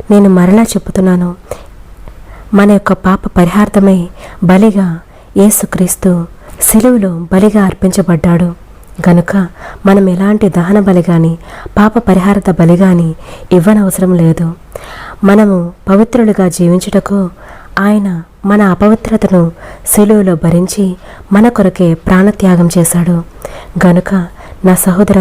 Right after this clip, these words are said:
సహోదరి, దేవుని యందు నమ్మకముంచి ఆయన రక్తాన్ని ఆశ్రయించు ప్రతి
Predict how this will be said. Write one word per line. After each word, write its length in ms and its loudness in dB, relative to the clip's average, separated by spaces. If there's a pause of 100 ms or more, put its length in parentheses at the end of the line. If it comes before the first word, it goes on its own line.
(140)
సహోదరి, 440 2 (640)
దేవుని 360 4
యందు 260 2
నమ్మకముంచి 640 0 (540)
ఆయన 180 4 (120)
రక్తాన్ని 500 0
ఆశ్రయించు 560 0 (420)
ప్రతి 260 2